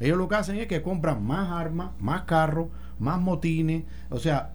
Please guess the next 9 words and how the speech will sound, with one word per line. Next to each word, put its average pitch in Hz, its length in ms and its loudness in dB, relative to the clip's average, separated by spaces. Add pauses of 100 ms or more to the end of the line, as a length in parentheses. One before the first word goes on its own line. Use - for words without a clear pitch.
invierten 165 720 4
en 143 100 6
lo 131 160 4
que 165 140 2
es, 185 180 -2
eh, 135 280 -4
el, 127 260 -4
el, 127 420 -4
el, 104 380 -8